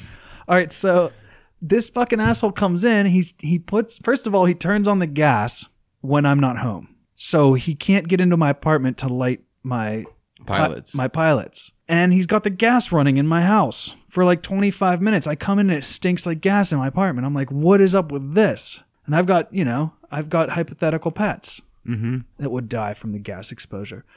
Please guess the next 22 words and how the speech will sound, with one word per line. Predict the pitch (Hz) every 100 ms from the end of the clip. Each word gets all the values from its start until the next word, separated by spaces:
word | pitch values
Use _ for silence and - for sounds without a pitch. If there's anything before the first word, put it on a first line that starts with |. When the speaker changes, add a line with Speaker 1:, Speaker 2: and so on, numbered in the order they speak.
| - -
Speaker 1:
So | - 190 175
this | 180 214 -
guy | 196 175 170
finally, | - 180 196 190
I | 151 147
go | 180 190
and | 170
find | - 160 175
him. | 127 107
He's | 135
not | 156 165
even, | 160 147
like, | 131 - _ _
where | 135 131 135
he's | 127
supposed | - 123 123
to |
be. | 120 120
I | 117
go | 135
and | 160
f-, | 151